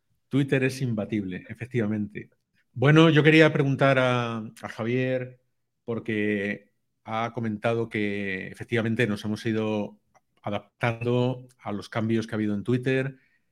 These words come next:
En Twi-, tu-, Tweetbinder os habéis adaptado, por supuesto, a todos esos cambios, pero, em, se ha escuchado últimamente, en estos últimos días, mucho acerca de algunos cambios o grandes cambios que se podrían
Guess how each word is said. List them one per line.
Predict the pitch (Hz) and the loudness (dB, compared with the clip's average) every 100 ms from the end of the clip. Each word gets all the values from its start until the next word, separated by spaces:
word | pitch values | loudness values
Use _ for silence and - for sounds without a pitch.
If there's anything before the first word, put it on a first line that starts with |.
| _ _ - | _ _ -10
En | 113 107 104 98 98 | -4 -2 -2 -4 -2
Twi-, | 117 117 | -2 -2
tu-, | - 120 - | -8 -10 -4
Tweetbinder | 123 110 - - 104 110 123 120 110 | -2 -2 -6 -16 -6 -2 2 2 0
os | 107 | -2
habéis | 104 104 - | -4 -4 -6
adaptado, | - - 117 120 131 143 139 - | -12 -4 0 2 2 0 -4 -6
por | 117 | -6
supuesto, | - 104 123 127 143 147 156 | -4 -2 -2 -2 -2 0 -2
a | 113 | -4
todos | 117 117 | -4 -4
esos | 113 101 | -6 -10
cambios, | - 123 127 139 139 - - _ _ _ _ _ | -4 0 2 2 0 -8 -20 _ _ _ _ _
pero, | 147 151 160 165 165 | 4 6 8 6 2
em, | 123 113 107 104 104 104 98 95 - _ _ _ - | -2 0 0 0 -2 -2 -6 -10 -14 _ _ _ -8
se | 127 | 0
ha | 123 127 135 | 4 6 4
escuchado | 127 - 135 143 143 143 139 | 2 -2 -6 0 2 2 2
últimamente, | 135 135 123 135 139 143 | 0 0 -2 0 0 0
en | 131 | -2
estos | 127 120 | -4 -6
últimos | 117 120 117 113 | -6 -4 -2 2
días, | 127 139 139 139 143 - | 4 6 4 2 -2 -6
mucho | 113 117 - | -6 -6 -2
acerca | 123 127 120 123 | -2 -2 -2 0
de | |
algunos | 113 107 120 - - _ | 0 0 -2 -4 -12 _
cambios | - 135 147 139 135 139 143 143 | 0 2 4 4 2 2 0 -4
o | 98 | -6
grandes | 104 120 117 | -4 -4 -4
cambios | 127 127 123 | -2 -2 -2
que | 117 | -6
se | 101 | -8
podrían | 104 104 113 117 | -6 -2 -2 -4